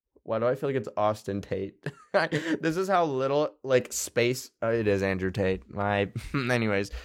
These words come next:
The hashtag Andrew Tate on TikTok has, like, eleven million, no, sorry, eleven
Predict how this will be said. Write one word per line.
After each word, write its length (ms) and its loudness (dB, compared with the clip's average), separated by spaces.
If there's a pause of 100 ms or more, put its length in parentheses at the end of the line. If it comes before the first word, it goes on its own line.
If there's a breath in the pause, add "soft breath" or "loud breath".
(2250 loud breath)
The 160 -2
hashtag 560 0 (160)
Andrew 320 0
Tate 180 0
on 80 2
TikTok 380 0
has, 260 -2
like, 140 0
eleven 600 0 (120)
million, 560 0
no, 300 4
sorry, 400 2
eleven 420 2